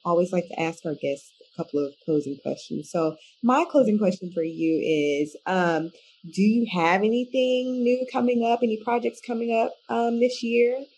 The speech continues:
I know you said you re-, things really started to kinda kick off back in August, but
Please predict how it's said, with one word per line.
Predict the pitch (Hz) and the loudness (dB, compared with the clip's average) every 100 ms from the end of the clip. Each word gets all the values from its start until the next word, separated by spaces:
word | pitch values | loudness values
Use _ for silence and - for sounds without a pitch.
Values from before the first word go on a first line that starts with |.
| _ _ - | _ _ 2
I | |
know | 202 | 4
you | 196 208 | 4 2
said | - 180 | 0 -2
you | 185 185 190 170 | 0 -2 -2 0
re-, | 185 185 | 0 2
things | 202 196 165 | 0 0 0
really | 175 190 | 0 0
started | 190 170 165 170 | 0 0 0 -8
to | |
kinda | - 196 165 165 | -10 -6 -4 -4
kick | 185 185 | -6 0
off | 175 170 180 190 - | 2 2 0 -4 -4
back | 180 175 165 | -2 -2 -4
in | 151 | -4
August, | 170 175 185 196 214 233 - _ _ _ _ _ | -2 -2 -2 0 0 -2 -10 _ _ _ _ _
but | 180 160 | 0 2